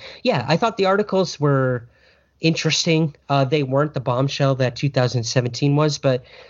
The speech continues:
Leslie Kean even said <laughs> it was hard to, to really live up to that one because we had so much information. We dropped it all at once, and that's a powerful thing to do.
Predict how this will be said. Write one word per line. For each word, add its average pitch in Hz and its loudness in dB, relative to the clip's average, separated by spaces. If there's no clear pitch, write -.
Leslie 139 2
Kean 180 2
even 170 2
said 143 0
<laughs> 139 -4
it 160 2
was 185 2
hard 196 2
to, - 0
to 160 0
really 139 0
live 131 0
up 170 0
to 131 -4
that 101 -10
one 101 -10
because 120 -2
we 131 2
had 131 0
so 139 0
much 170 -2
information. 135 0
We 139 2
dropped 135 0
it 135 -2
all 131 2
at 143 -4
once, 127 0
and 127 0
that's 139 0
a 147 0
powerful 156 0
thing 165 0
to 147 0
do. 127 -2